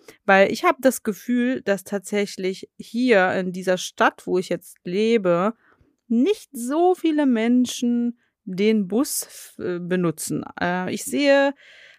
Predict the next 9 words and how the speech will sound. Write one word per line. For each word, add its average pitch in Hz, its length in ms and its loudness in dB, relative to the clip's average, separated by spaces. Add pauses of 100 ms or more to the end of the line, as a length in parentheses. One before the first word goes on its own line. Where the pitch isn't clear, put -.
(140)
in 233 180 4
der 226 140 4
Stadt - 420 -4
hauptsächlich 247 680 -2
Touristen, 262 840 0
die 247 100 -2
den 247 200 2
Bus 240 320 -4
nehmen. 247 760 0